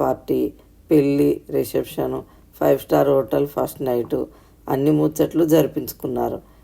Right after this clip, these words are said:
డబ్బు పోతే పోయింది గాని అమ్మాయి కదిలి కాపురానికి వెళ్ళింది. అంతే చాలు అని సంబరపడి ఓ ఆరు నెలలు అమెరికాలో బంధువుల్ని, ప్రదేశాలు చుట్టి వచ్చి గుళ్ళు గోపురాలు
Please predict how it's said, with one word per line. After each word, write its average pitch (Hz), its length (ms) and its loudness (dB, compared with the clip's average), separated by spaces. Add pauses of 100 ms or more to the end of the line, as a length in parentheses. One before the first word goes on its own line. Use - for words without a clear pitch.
(160)
డబ్బు 139 300 4
పోతే 160 360 2
పోయింది 147 440 2
గాని 139 480 -2 (180)
అమ్మాయి 147 400 2
కదిలి 139 360 0
కాపురానికి 135 640 -2
వెళ్ళింది. 131 520 0 (520)
అంతే 143 300 4
చాలు 151 340 2
అని 135 220 -2
సంబరపడి 131 760 -2 (400)
ఓ 151 80 4
ఆరు 135 360 4
నెలలు 143 420 2
అమెరికాలో 143 580 0 (220)
బంధువుల్ని, 143 840 0 (340)
ప్రదేశాలు 147 600 4
చుట్టి 143 360 -4
వచ్చి 139 560 0 (140)
గుళ్ళు 143 460 4
గోపురాలు 135 880 0